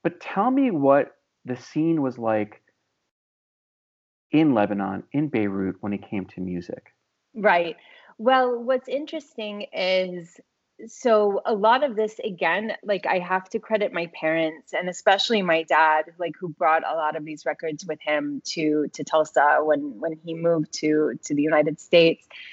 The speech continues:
Speaker 2: And, um, you referenced this mixtape that I've mentioned before.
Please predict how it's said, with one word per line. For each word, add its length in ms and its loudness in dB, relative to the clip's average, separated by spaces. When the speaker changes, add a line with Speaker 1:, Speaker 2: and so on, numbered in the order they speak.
Speaker 2:
And, 520 4
um, 420 0
you 120 -2
referenced 560 -2
this 160 -12
mixtape 520 -2
that 200 -4
I've 440 0
mentioned 760 -4
before. 640 6